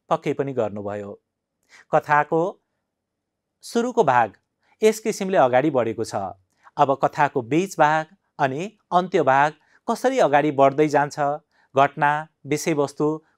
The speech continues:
कसरी समापनमा निष्कर्षमा टुङ्गिन्छन्, यी विषयवस्तु बुझ्न त पुरै कथा पढ्नु नै पर्छ। अब हामी कथाको यो खण्डसँग सम्बन्धित रहेर, कथाको यो भागसँग सम्बन्धित रहेर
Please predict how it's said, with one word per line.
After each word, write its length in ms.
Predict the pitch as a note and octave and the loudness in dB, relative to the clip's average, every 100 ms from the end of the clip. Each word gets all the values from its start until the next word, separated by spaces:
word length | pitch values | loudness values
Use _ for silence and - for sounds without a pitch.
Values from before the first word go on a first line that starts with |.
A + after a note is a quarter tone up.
| - | -2
कसरी 300 | G#3 A#3+ A#3+ | 0 -2 -4
समापनमा 600 | - D#3+ D3+ D#3 D3 D3 | -2 4 4 2 0 -2
निष्कर्षमा 580 | C#3 C#3 - D#3 D#3+ D3+ | -4 -8 -2 -2 0 -2
टुङ्गिन्छन्, 640 | D3+ D3 C#3+ C3+ D3 D3+ D#3+ _ _ - | -2 -6 -6 -6 -6 -8 -16 _ _ -10
यी 80 | A#3+ | -6
विषयवस्तु 580 | G#3 - D3+ C#3 - | -6 -4 -4 -4 -6
बुझ्न 300 | B2+ A2+ A2+ | -4 -4 -4
त 280 | A2 D3 G3+ _ _ - | -4 -2 -2 _ _ -4
पुरै 300 | G#3+ A3+ A#3+ _ _ _ C#3 | -2 -2 -6 _ _ _ -6
कथा 200 | - C3 | -4 -4
पढ्नु 360 | C3 A#2 A2+ | -2 -4 -4
नै 120 | A#2+ | -8
पर्छ। 320 | C#3 G2 F#2 G#2+ G2 _ _ _ _ _ _ - - | -8 -10 -10 -14 -14 _ _ _ _ _ _ -12 -2
अब 140 | C#3+ | 2
हामी 460 | B2 A2+ D#3+ A#3 - | 2 0 -6 -8 -4
कथाको 380 | D#3 D3+ C#3 C#3+ | -4 -2 -2 -2
यो 240 | C#3+ G#3 | -4 -4
खण्डसँग 800 | C4 E3 D3 C#3 C3+ C3+ C3+ E3+ - _ | -2 -4 0 -2 -2 -2 2 2 0 _
सम्बन्धित 580 | - - C#3+ D3 G#3 G#3 | -6 0 2 0 -2 -2
रहेर, 460 | B2 A2 G#2 F#2+ - _ D3+ | 0 0 -2 -8 -12 _ -6
कथाको 340 | - D3 C#3+ | -2 -2 -2
यो 200 | C3+ E3 | -2 -2
भागसँग 720 | C3+ A#2+ D#3+ E3+ D#3+ D3+ E3 G3+ _ _ | 0 -2 -2 -2 -2 2 2 2 _ _
सम्बन्धित 580 | - D#3 D3 E3 G#3 C3 | -2 0 0 -2 -4 -2
रहेर 360 | A2+ A2+ F#3 | -2 0 -2